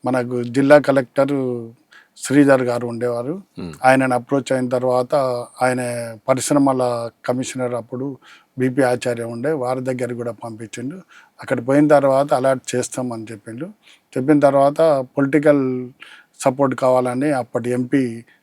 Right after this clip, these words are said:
Speaker 1: సిరిసిల్ల రాజయ్య గారిని మేము కలవడం జరిగింది.
Speaker 2: Hmm.
Speaker 1: ఆయన మాకు సహాయ సహకారాలు అందించిండు. ల్యాండ్ అలాట్‌మెంట్ అవ్వడానికి ఆయన కూడా కృషి బాగా చేసిండు.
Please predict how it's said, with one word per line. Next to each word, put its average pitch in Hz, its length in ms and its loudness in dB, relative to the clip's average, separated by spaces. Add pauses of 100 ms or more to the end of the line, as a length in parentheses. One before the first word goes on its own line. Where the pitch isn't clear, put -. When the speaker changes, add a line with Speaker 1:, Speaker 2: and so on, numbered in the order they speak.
Speaker 1:
సిరిసిల్ల 123 420 -4
రాజయ్య 127 340 -2
గారిని 120 640 -6 (220)
మేము 120 140 -6
కలవడం 117 400 -6
జరిగింది. 120 400 -10
Speaker 2:
Hmm. - 340 -10 (260)
Speaker 1:
ఆయన 143 260 8
మాకు 135 680 0
సహాయ 131 340 0
సహకారాలు 120 500 -4
అందించిండు. 120 680 -10 (440)
ల్యాండ్ 156 260 10
అలాట్‌మెంట్ 143 540 8
అవ్వడానికి 131 520 0
ఆయన 131 220 -2
కూడా 139 220 -6
కృషి 127 320 -10
బాగా 117 260 -8 (120)
చేసిండు. 110 360 -18